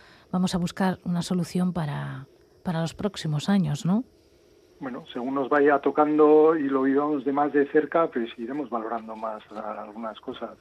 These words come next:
Speaker 2: claro. Em, es eso, pues hasta que no te toca, <laughs> no, no lo ves
Speaker 1: Claro.
Speaker 2: cerca, tampoco lo, lo terminas de dar importancia.
Speaker 1: Claro, claro.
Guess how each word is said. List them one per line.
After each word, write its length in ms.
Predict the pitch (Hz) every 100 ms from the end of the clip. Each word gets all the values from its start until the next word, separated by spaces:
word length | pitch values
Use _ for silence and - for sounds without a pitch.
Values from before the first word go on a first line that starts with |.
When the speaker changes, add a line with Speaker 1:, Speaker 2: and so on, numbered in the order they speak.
| _ _
Speaker 2:
claro. 280 | 127 107 104 _ -
Em, 680 | 127 120 113 113 113 117 113 _ - - _ -
es 160 | 170 120
eso, 280 | - 107 -
pues 360 | 117 110 113 -
hasta 200 | 127 117
que 60 | 123
no 100 | 139
te 120 | 143
toca, 380 | 151 - 151 -
<laughs> 20 |
no, 240 | 147 -
no 140 | 131 143
lo 100 | 143
ves 160 | 143
Speaker 1:
Claro. 180 | - 180
Speaker 2:
cerca, 220 | 147 151
tampoco 360 | 143 135 151 139
lo, 280 | 127 120 113 -
lo 240 | 127 120
terminas 380 | 120 120 120 113
de 60 | 120
dar 180 | 120
importancia. 640 | 120 120 117 - 127 - - _ _ -
Speaker 1:
Claro, 260 | 160 139
claro. 320 | - 143 135